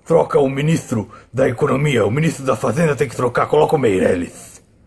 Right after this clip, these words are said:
O Meirelles, dos males, é o, o menor. Ele vai ali arrochar todo mundo, entendeu? Vai ser uma grande merda, porque não existe almoço de graça,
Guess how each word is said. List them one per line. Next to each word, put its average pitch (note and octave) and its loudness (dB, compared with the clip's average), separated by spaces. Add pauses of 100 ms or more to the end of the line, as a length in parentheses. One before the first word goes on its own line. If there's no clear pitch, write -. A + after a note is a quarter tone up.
(680)
O D#3 0
Meirelles, C#3+ 2
dos C3 0
males, C#3+ 0
é D3 2
o, C#3+ 0
o C3+ -4
menor. A2 0 (1120)
Ele D#3+ 2
vai D3+ 4
ali C3 4
arrochar C3 0
todo D3+ 0
mundo, G#3+ 2
entendeu? A2+ 2 (260)
Vai C3 4
ser C#3 0
uma B2+ 4
grande A#2+ 2
merda, C3 2
porque - -6
não A#2+ 2
existe A2 -4
almoço G#2+ -2
de A2 -8
graça, A2 -2